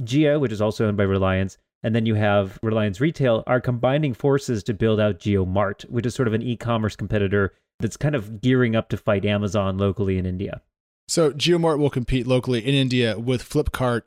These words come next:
Speaker 2: and Amazon, 'cause Walmart owns
Speaker 1: That's right.
Speaker 2: Flipkart, right?
Speaker 1: That's right.
Speaker 2: So this will be the kind of the, the, the,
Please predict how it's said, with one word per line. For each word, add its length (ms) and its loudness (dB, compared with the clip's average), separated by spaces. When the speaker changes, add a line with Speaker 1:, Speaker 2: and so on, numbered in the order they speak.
Speaker 2:
and 520 -4
Amazon, 500 -8
'cause 160 -6
Walmart 480 0
owns 120 0
Speaker 1:
That's 140 -2
right. 160 -4
Speaker 2:
Flipkart, 260 -10
right? 220 -4
Speaker 1:
That's 180 -2
right. 180 -4
Speaker 2:
So 140 -2
this 120 4
will 60 2
be 120 4
the 60 0
kind 220 0
of 180 -2
the, 80 0
the, 320 -2
the, 300 -4